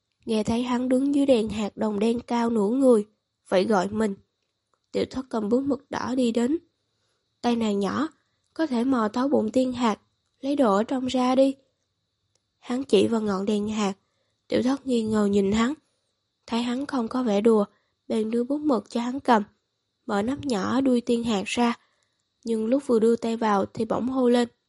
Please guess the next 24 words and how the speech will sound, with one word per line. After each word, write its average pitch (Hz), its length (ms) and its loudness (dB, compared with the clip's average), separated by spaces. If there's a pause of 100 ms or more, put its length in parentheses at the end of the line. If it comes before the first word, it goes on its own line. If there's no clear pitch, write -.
(400)
"Cẩn 233 200 4
thận!" 214 260 4 (960)
Khiến 262 200 -6
nàng 233 180 0
sợ 196 220 2
hãi 208 360 -2
loạn 208 240 0
choạng, 190 300 2 (500)
suýt 285 240 -4
nữa 220 200 0
đã 233 80 -2
phịch - 300 -2
mông 226 180 -6
xuống 277 220 -4
đất. 311 200 0 (520)
Nàng 214 160 -2
đứng 240 200 -2
thẳng 233 280 -2
dậy, 202 340 4 (340)
véo 285 140 -2
mạnh 220 300 0
vào 214 100 -6
tay 226 280 -4
hắn. 240 260 -2